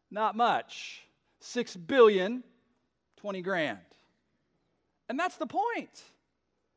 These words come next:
So when we do the math and we calculate the ratio between these two loans, it comes out to five hundred thousand to one. Half a million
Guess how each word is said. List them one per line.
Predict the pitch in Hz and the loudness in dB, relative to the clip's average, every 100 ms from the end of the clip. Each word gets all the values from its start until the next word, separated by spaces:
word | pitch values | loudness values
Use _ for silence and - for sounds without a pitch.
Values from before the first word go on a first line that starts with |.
| _ _ _ _ _ _ _ | _ _ _ _ _ _ _
So | - | -6
when | 285 302 | -2 0
we | 285 | 0
do | 214 339 | 2 4
the | 349 | 6
math | 330 330 320 277 | 6 8 8 6
and | 247 | -2
we | 233 | -2
calculate | 277 311 320 311 269 269 | 4 6 6 6 4 2
the | 247 | 2
ratio | 262 311 294 254 233 226 | 6 6 4 2 4 4
between | 240 - 320 | 0 -4 -2
these | 302 277 | -2 -4
two | - 294 | -4 -6
loans, | 254 294 269 226 | -2 0 0 -2
it | 226 | -6
comes | - 294 247 | -6 -4 2
out | 269 262 254 | 4 4 0
to | 254 247 214 254 277 _ _ _ _ _ - _ _ _ _ _ _ _ | -6 -4 -2 -4 -10 _ _ _ _ _ -20 _ _ _ _ _ _ _
five | 240 247 262 208 | 4 4 4 2
hundred | 240 247 240 220 | 0 -2 -2 0
thousand | 254 226 202 175 185 208 208 - _ _ | 4 6 6 2 -2 -8 -14 -20 _ _
to | 196 | -10
one. | 196 170 127 - _ _ _ _ _ _ _ _ _ _ _ _ _ _ _ _ _ _ _ | -6 -6 -8 -12 _ _ _ _ _ _ _ _ _ _ _ _ _ _ _ _ _ _ _
Half | - 285 | 2 2
a | 294 | 2
million | 262 254 254 269 | 2 2 0 -4